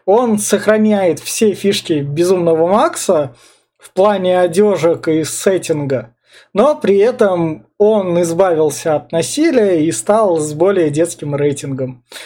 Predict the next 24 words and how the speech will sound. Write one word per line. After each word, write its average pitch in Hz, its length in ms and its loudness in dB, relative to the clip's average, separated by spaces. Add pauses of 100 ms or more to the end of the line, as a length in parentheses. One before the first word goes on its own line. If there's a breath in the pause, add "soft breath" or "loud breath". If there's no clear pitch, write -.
(100)
что, 208 320 0
наверное, 190 480 0
из-за 175 140 2
этого 185 320 0
ему 160 280 0
не 160 180 -4
помогло 175 540 0
заработать 151 800 -2
свои 143 680 -4 (280)
сто - 280 -2
миллионов 170 580 0 (380)
сборов. 233 580 0
Он 175 140 0
собрал 170 680 0
всего 180 320 0
тридцать 165 360 -6
шесть, 247 400 -2
и, 175 40 -2
наверное, 165 400 0
после 160 340 -2
этого 190 380 -2 (380 loud breath)
франшиза 175 600 0
так 170 320 -4 (300)
подутихла. 147 840 -6